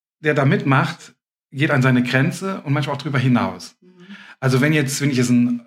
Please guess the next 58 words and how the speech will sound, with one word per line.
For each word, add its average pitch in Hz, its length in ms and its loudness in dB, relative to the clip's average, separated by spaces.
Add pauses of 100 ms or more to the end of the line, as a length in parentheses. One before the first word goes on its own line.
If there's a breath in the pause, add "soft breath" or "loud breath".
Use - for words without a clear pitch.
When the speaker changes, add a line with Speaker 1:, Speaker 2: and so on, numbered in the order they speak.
Speaker 1:
äh, 123 340 -4
jemand 120 240 0
hab, 123 140 -2
zum 120 100 -4
Beispiel, 113 540 0 (1500 loud breath)
der 127 200 2
vielleicht - 340 -4
vorhat, 127 360 0
Musik 127 240 0
sogar 120 200 -2
zu 127 100 -8
studieren, 151 440 -2
wir 139 80 0
hatten 127 100 0
da 120 80 0
auch 120 100 -2
Leute 127 240 2
dabei 110 360 -2
oder 120 100 -2
die 120 40 2
es 117 80 -2
auch 117 80 -4
Speaker 2:
Mhm. - 40 -8
Speaker 1:
gemacht 143 340 0
haben, 180 320 -4 (160 loud breath)
kommt 143 180 -4
genauso 147 400 2
an 143 140 0
die 131 80 0
Grenzen 139 500 -2
wie 139 40 -6
jemand, 151 360 -2 (300 loud breath)
der 139 100 2
sagt, 139 280 0
„Oh, 151 180 0
ich - 160 -4
kann 143 240 -2
jetzt 160 160 -4
vielleicht 139 240 0
Gitarre 135 400 -2
spielen, 151 580 -2 (240 loud breath)
sag 110 120 -8
ich 110 60 -2
mal, 123 60 2
bis 120 140 -2
zum 127 100 0
fünften 131 400 0
Bund 131 300 2
oder 120 140 0
ich - 100 -6
kann 131 160 0
fünf 139 260 -2
Töne 143 360 2
auf - 100 -8
der 104 100 -8
Gitarre.“ 95 380 -14
Speaker 2:
Mhm. - 340 -18
Speaker 1:
Ne? 131 240 0